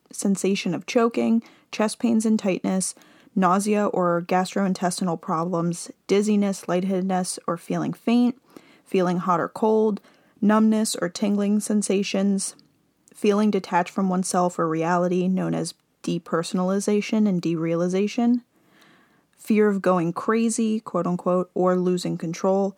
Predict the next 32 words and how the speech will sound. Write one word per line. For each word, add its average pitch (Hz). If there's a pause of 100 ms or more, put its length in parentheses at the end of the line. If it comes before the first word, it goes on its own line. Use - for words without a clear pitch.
(380)
and 170
fear 170
of 170
dying. 160 (320)
So, 180 (1600)
why 208
don't 277
I 294
listen 254
to 233
this 190
song 208
a 240
lot? 240
And 180 (380)
it 185
talks 196
about 180
derealization. 175
So 180
derealization 180
is 170
a 156
mental 180
state 165
where 165
you 160
feel 160
detached 165
from 165
your 160
surroundings. 156